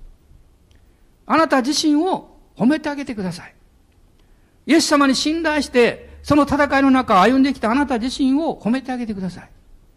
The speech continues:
神様は、あなたが主にしっかりつながっているので、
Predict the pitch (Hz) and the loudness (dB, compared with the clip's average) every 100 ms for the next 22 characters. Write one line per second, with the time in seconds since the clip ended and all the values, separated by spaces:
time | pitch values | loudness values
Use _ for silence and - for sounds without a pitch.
0 | - _ _ _ _ _ _ _ _ _ | -20 _ _ _ _ _ _ _ _ _
1 | 330 359 302 226 214 226 160 - - _ | 0 0 0 0 4 4 4 -2 -18 _
2 | 277 359 359 269 196 - - _ - - | 0 0 0 2 2 -2 -12 _ -10 -6
3 | 349 285 - - 349 262 294 339 339 339 | -2 -4 -6 -6 -6 -4 -4 -4 -6 -8
4 | 320 330 285 220 294 196 - - | -10 -4 -4 -2 -2 -2 -4 -18